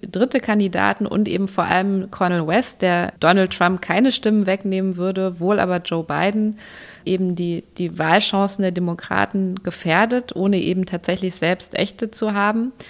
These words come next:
Und ich glaube, das ist auch für viele Demokraten keine Option, weil letztlich gar nicht so viel,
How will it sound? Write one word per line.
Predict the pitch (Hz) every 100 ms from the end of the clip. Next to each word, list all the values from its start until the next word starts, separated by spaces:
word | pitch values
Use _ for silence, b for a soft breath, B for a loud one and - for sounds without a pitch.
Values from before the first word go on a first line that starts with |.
| B B
Und | - 190 180
ich | 185
glaube, | - 185
das | 185 -
ist | 185
auch | 190
für | - 185
viele | - 202 190
Demokraten | 180 175 - 160 208 240 233 233 233 B B B B -
keine | - 185 196
Option, | 165 - - 190 196 202 170
weil | 170 175 180 180 190
letztlich | 180 - 190
gar | - 151
nicht | 202 -
so | 180
viel, | - 202 190 190 185